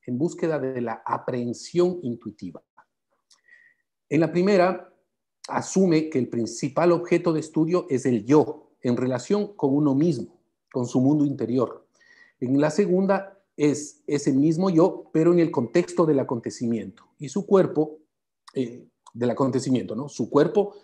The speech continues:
el otro, incluido el público, el espacio, el tiempo, la construcción poética.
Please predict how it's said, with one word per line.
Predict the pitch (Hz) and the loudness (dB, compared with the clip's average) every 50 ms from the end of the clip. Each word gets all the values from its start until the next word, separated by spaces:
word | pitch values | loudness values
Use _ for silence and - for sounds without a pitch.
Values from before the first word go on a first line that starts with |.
| _ _ _ _ _ _ _ _ _ _ _ _ _ _ _ | _ _ _ _ _ _ _ _ _ _ _ _ _ _ _
el | 123 120 120 120 120 | -2 0 0 4 4
otro, | 139 151 147 196 190 208 202 - | 4 4 4 4 4 2 2 -2
incluido | 135 120 - - 113 113 123 131 127 123 | -6 -8 -4 -2 -2 0 2 2 0 0
el | 117 - | -2 -4
público, | - - 131 143 175 190 190 - - 196 190 - _ _ _ _ - | -4 -4 -4 -4 -4 -4 -6 -6 -8 -10 -10 -14 _ _ _ _ -6
el | 117 117 | -6 -4
espacio, | 113 - - - 151 160 160 160 - 208 196 196 196 _ | -6 -6 -4 -2 0 0 0 -2 -6 -6 -6 -6 -8 _
el | 120 107 98 - | -14 -14 -14 -8
tiempo, | - 143 143 156 160 160 170 165 160 165 | -4 -4 -2 -2 -2 -4 -6 -6 -6 -8
la | 117 110 98 | -10 -10 -8
construcción | - 120 110 - - 92 - - 123 113 110 | -10 -12 -14 -14 -18 -20 -10 -6 -6 -6 -6
poética. | 113 113 98 90 - - _ _ _ _ | -6 -8 -10 -10 -12 -14 _ _ _ _